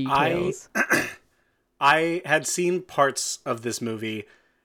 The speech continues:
Speaker 1: as a child. My parents would sometimes watch things, like, just, like, put them on in the living room and watch them, and we as kids would just kind of, like, filter in and out as it, as it, as we saw fit. Um, so I had seen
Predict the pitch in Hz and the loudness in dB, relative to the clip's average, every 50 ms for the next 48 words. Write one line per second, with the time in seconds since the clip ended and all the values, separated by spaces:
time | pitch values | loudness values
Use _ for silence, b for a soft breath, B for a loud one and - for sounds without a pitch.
0 | b _ _ - 131 120 113 113 107 - - 110 107 110 127 127 127 131 127 123 | b _ _ -6 -4 -4 -4 -4 -6 -4 -2 0 0 0 0 2 4 6 6 6
1 | 123 - - 135 135 147 151 135 - 139 127 117 - 127 117 113 110 120 117 113 | 4 0 2 2 2 2 2 -2 -4 -6 -4 -2 -2 -2 -2 0 2 0 0 0
2 | 104 - 120 113 113 110 - - - 117 117 117 120 117 110 - - - 135 123 | -2 0 2 2 2 2 0 -6 -4 -4 -4 -2 -4 -4 -4 -6 -6 -4 -4 -4
3 | - - 127 120 - 120 117 113 113 110 110 110 113 113 110 107 110 110 110 107 | -4 -4 -8 -6 -4 -4 -2 -2 -4 -4 -6 -6 -6 -6 -6 -6 -8 -8 -8 -8
4 | 107 B B B B B B B - 127 120 117 117 117 117 - - - 117 113 | -10 B B B B B B B -8 -8 -4 2 2 2 2 2 0 -4 -2 -2
5 | 117 127 - 139 120 117 110 117 120 120 117 107 104 - - 117 113 107 101 107 | -2 -4 -4 -4 -4 -4 -2 -2 0 0 -2 -2 -4 -2 0 0 0 0 -4 -6
6 | 120 110 101 117 - - - 123 117 107 113 107 - - - - 123 117 - 123 | -6 -6 -6 -8 -6 -4 -2 -2 0 -2 -2 -4 -4 -8 -2 0 0 0 2 0
7 | 120 131 131 110 113 110 110 107 110 110 117 - - 120 110 110 113 113 - _ | -2 0 -2 -2 -2 -2 0 0 0 0 0 0 0 0 0 0 -6 -8 -8 _
8 | _ _ - 131 117 110 113 117 - _ _ _ _ _ _ _ _ _ _ _ | _ _ -8 -8 -6 -6 -8 -10 -10 _ _ _ _ _ _ _ _ _ _ _
9 | 185 160 _ _ 165 160 - 139 123 113 120 123 117 - 123 117 110 - - 117 | -20 -20 _ _ -12 -4 -2 0 0 0 -2 -4 0 2 4 4 4 2 0 -2
10 | 113 127 - B B B B B B B B B B - 131 127 120 117 110 107 | -2 -2 -4 B B B B B B B B B B 2 4 4 4 4 2 -2
11 | 107 110 117 _ - - - 147 - 143 135 135 156 165 - - - 175 160 156 | -8 -12 -14 _ -6 4 4 4 6 6 6 6 4 4 0 -2 -2 -2 -2 -2
12 | 151 147 135 123 | -2 -2 -4 -6